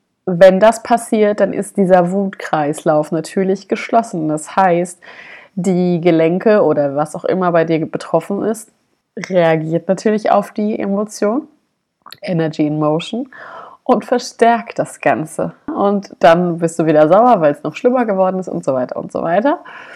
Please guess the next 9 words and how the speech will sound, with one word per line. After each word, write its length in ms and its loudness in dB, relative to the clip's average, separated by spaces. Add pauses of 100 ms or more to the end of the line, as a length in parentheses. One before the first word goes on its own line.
(260)
So, 240 4 (360)
das 360 2
ist 460 -2 (240)
auch 160 -4
eine 400 -2
sehr, 440 -6
sehr 180 -2
große 400 0
Fehlerquelle. 800 -2